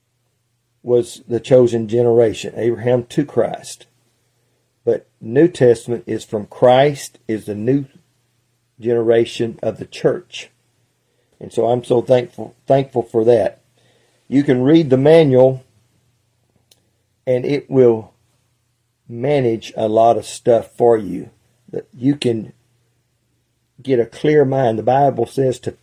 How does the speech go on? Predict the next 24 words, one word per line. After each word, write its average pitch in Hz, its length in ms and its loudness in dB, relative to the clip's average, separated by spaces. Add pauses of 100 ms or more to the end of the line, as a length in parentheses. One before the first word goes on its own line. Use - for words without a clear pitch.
think 156 320 -2
on 127 300 0
these 117 380 -2
things. 107 640 -4
I - 200 -20
believe 113 160 -2
that's 120 260 2
in 110 140 -10
Philippians. 117 800 -2 (420)
It - 60 -20
says 143 260 -4
to 117 80 -8
think 196 400 -2
on 120 160 -2
these 101 300 -8
things, 95 460 -14 (440)
whatsoever 127 460 0
is - 100 -14
pure, 120 320 2
holy, 120 560 2
and 113 140 -8
it 113 100 -8
goes 123 260 2
on. 117 360 0